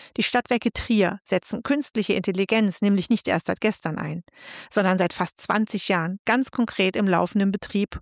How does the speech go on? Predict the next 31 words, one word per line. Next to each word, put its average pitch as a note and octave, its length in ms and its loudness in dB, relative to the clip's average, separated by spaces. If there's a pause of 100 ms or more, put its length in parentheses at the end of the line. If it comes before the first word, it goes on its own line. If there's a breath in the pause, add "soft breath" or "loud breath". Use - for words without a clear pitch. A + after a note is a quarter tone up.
(120)
unter C4+ 240 0
anderem F#3+ 400 0
in A3 80 2
der A#3 100 2
Trinkwasserversorgung. - 1080 -4 (840 loud breath)
Mein A3+ 220 2
heutiger D4 360 2
Gesprächspartner G#3+ 960 -2 (100)
ist - 180 -6
Helfried A3+ 400 0
Welsch, F#3 440 -2 (200)
technischer B3 460 0
Prokurist - 680 -4
der F3 80 0
Stadtwerke - 500 -4
Trier. F#3 380 -2 (680 loud breath)
Er - 160 2
an-, B3+ 140 2
verantwortet B3+ 680 2
den G3+ 160 2
Ausbau A3+ 480 2
der G#3 180 2
regionalen F#3 520 0
Wasser- G3+ 320 0
und F#3 100 -6
Energieinfrastruktur B3 1080 -2
in B3 120 4
Trier C4 360 2 (260 loud breath)
und G3+ 160 2
der A3+ 100 2
Region. F#3+ 500 -2